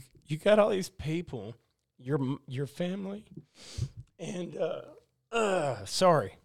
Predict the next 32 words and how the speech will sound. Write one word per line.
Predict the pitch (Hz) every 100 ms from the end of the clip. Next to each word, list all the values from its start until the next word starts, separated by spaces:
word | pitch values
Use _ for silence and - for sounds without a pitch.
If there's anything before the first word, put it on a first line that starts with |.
| _ _ _ _ _ - - 147 -
Anyway, | 180 196 139 139 - - - - - -
you | 151 160
get | 170 233
so | - 180
broken | 139 156 185 185 156
and, | 151
and | 147 160
you're | 156
like, | 160 143
"God, | 147 165 -
I | 160
can't | - 165 170
do | 139 185 220
it. | 113 -
You | 139
know, | 156
I | 123
just | 135 -
need | 156
help." | 139 175 165 - - - - - - _ _ -
And, | 180 185 175 160
um, | 160 147 143 135 127 - -
man, | 170 214 208 214 - _ _
God | 143 160 175
showed | - 180 165 147
up. | 151 - - _ _ _ _ _ _ -
And, | 143 135 131
um, | 131 127 120 123 - _ _ _
a | 131
guy | 139 156 151
walks | 127 151 160 - 143
in, | 127 131 131